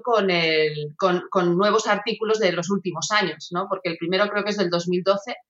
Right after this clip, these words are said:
pues de los diez últimos años, la nue-, nueva, de hecho se ha confirmado lo que ya dije en el primer libro y lo puedo, lo puedo confirmar y lo puedo elaborar más. Y luego hacer un ejercicio de divulgación,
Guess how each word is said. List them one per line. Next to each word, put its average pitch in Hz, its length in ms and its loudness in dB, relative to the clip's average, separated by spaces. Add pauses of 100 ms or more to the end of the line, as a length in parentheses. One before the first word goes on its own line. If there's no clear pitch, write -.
(260)
pues 190 160 2
de 165 320 2
los 180 140 0
diez 220 160 -2
últimos 226 360 0
años, 254 300 2
la 185 140 2
nue-, 185 240 0
nueva, 190 480 2 (180)
de 190 140 2
hecho 247 180 0
se 254 120 0
ha 220 100 0
confirmado 220 760 2
lo 180 180 0
que 175 80 -4
ya 175 120 4
dije 190 180 -2
en 180 80 -4
el 180 100 -6
primer 190 300 -2
libro 254 320 -4 (400)
y 214 120 -2
lo 196 200 2
puedo, 196 1120 0
lo 190 140 0
puedo 185 200 0
confirmar 202 560 -2
y 220 40 0
lo 202 160 0
puedo 190 240 0
elaborar 185 680 2
más. 160 380 -4 (340)
Y 214 120 -2
luego 220 200 2
hacer 254 220 0
un 254 100 0
ejercicio 254 680 -2
de 254 380 2
divulgación, 214 1000 0